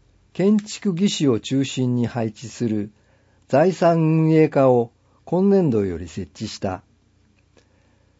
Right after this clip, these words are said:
修繕予算枠制度の活用、公共施設等、総合管理計画の見直しを行う。写真説明文。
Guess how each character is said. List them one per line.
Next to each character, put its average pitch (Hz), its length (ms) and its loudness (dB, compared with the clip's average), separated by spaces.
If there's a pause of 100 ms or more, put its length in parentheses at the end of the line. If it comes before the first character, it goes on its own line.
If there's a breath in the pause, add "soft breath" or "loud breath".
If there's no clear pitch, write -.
(200)
修 202 320 -2
繕 185 260 4
予 170 120 2
算 180 280 2
枠 170 220 0
制 160 260 4
度 110 120 0
の 95 100 -4
活 95 320 -8
用、 110 360 0 (1000)
公 196 240 4
共 185 240 4
施 - 120 -10
設 - 280 -2
等、 113 380 -2 (680)
総 185 240 0
合 190 220 8
管 180 240 0
理 170 140 2
計 160 180 2
画 104 220 -4
の 87 140 -10
見 92 100 -8
直 120 240 0
し 113 180 -4
を 101 140 0
行 95 140 -8
う。 85 280 -12 (1500)
写 143 180 -2
真 196 240 2
説 170 280 0
明 147 200 4
文。 78 260 -12